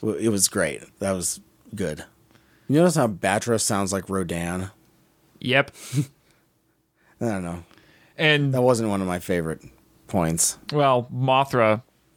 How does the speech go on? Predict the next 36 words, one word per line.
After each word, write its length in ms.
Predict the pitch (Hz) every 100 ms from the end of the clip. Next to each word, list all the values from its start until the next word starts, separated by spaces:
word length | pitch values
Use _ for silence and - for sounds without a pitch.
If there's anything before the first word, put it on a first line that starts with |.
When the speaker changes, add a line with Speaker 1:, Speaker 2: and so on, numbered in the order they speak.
| -
Speaker 2:
when 180 | 127 123
she's 240 | 127 107
wounded, 380 | 117 127 123 104
sounds 240 | 110 107
like 140 | 107 104
Anguirus. 600 | 107 113 98 95 - - _ _ _ _ _ _
Speaker 1:
Yes. 500 | - 120 156 127 - - - 508 523 - - 330 -
<laughs> 440 | 311 - - 330
I 80 | 131
noticed 500 | 131 135 139 139 -
that. 500 | - 120 131 - -
Speaker 2:
<laughs> 20 |
They're 200 | - -
just 240 | 196 214 -
recycling 880 | 185 165 - 151 160 208 214 214 208
sounds. 760 | 262 294 208 202 202 214 - _ _ _ _ _ _ _ _ _ -
Speaker 1:
I 80 | 147
know 120 | 156
you 200 | 139 131
like 300 | 101 104 -
some 140 | 120
of 80 | 104
the 80 | 101
continuity 640 | 110 104 101 104 101 104
in 100 | 95
these 180 | 107 101
movies, 360 | 107 101 107 107
but 220 | 101 80 - -
does, 180 | 123 113
at 180 | 107 117
any 220 | 120 160
point, 320 | 170 135 123 113
does 160 | 110
it 80 | 104
feel 280 | - 131 127
like 340 | 113 107 -